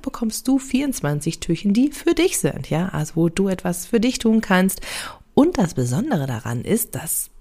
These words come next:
ja, ich diesen Kalender nicht alleine mache, sondern Unterstützung habe von den bisherigen Gästinnen in unserem wunderbaren Inselreif-Podcast.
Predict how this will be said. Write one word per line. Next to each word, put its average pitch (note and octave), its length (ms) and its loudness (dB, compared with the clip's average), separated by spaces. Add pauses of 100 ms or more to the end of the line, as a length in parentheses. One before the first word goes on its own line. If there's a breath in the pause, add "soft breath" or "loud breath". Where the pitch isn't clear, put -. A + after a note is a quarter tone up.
(180)
ja, C#4 220 -2 (100)
ich - 160 0
diesen A3+ 300 4
Kalender E3 340 4
nicht C#4 220 6
alleine D4 300 6
mache, C#4+ 320 4 (180)
sondern B3 340 4
Unterstützung C4+ 840 0
habe G3 180 2
von E3+ 240 2
den F3+ 220 0
bisherigen G3+ 760 4
Gästinnen E3 760 4
in A#3+ 280 4
unserem F#3 440 4
wunderbaren D#3 460 2
Inselreif-Podcast. - 1040 0